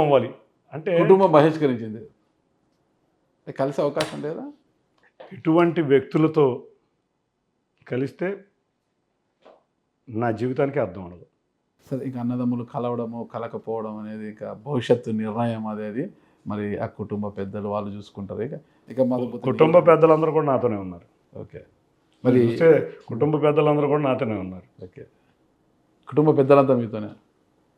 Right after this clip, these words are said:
Speaker 1: మొన్న ఎలక్షన్స్‌లో చూశాం కదా.
Speaker 2: చూద్దాం, కుటుంబ పెద్దలు అందరి
Speaker 1: ఎలక్షన్లో
Speaker 2: సహకారంతో అన్నదమ్ములు ఎంతవరకు?
Speaker 1: తల్లి ఆశీర్వచనాలతో వెళ్ళా ఎలక్షన్‌కి.
Speaker 2: ఓకే.
Speaker 1: అంతే, ఇంకా, ఇంకా అంతకన్నా పెద్దోళ్ళు ఎవరు ఉంటారు?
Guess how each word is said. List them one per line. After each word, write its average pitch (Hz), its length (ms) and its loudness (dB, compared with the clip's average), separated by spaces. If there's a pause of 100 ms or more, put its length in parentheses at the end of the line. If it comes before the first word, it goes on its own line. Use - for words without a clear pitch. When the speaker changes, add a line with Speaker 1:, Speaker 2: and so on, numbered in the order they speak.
(420)
Speaker 1:
మొన్న 127 200 -4
ఎలక్షన్స్‌లో 202 400 -10 (120)
చూశాం 214 340 -14
కదా. 135 220 -16
Speaker 2:
చూద్దాం, 285 220 6 (200)
కుటుంబ 180 220 6 (100)
పెద్దలు 151 200 10
అందరి 156 140 12
Speaker 1:
ఎలక్షన్లో 147 220 12
Speaker 2:
సహకారంతో 135 540 10
అన్నదమ్ములు 127 600 6
ఎంతవరకు? 123 460 6
Speaker 1:
తల్లి 143 340 6
ఆశీర్వచనాలతో 147 960 4
వెళ్ళా 185 320 2
ఎలక్షన్‌కి. 160 500 -6
Speaker 2:
ఓకే. 175 300 -20
Speaker 1:
అంతే, 214 220 -14 (540)
ఇంకా, 160 240 -8
ఇంకా 156 140 -4
అంతకన్నా 190 260 -6
పెద్దోళ్ళు 196 380 -8
ఎవరు 202 140 -8
ఉంటారు? 208 240 -14